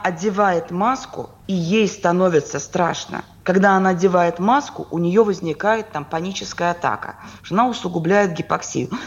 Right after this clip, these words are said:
На самом деле очень простой тест можно провести в домашних условиях. Глубокий вдох сделать, можете щас сделать.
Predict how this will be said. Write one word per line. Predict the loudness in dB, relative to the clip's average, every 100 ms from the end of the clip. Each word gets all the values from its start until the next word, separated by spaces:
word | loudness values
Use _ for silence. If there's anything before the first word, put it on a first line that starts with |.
| -8
На | 2
самом | 4
деле | 8 6
очень | 6 2
простой | 0 0 0 0
тест | 2 2 2 0
можно | -2 -2
провести | 0 2 2 0
в | 2
домашних | 2 2 0 -4 -4
условиях. | -4 -2 -2 -4 -10 -14 -12 -10 -8 4
Глубокий | 4 6 4 4 0
вдох | 4 4 4
сделать, | 2 2 4 2 -2 -14 -20 -20 -20 -2
можете | 2 2 0 -2
щас | 0 0
сделать. | -2 -2 2 2 0 -10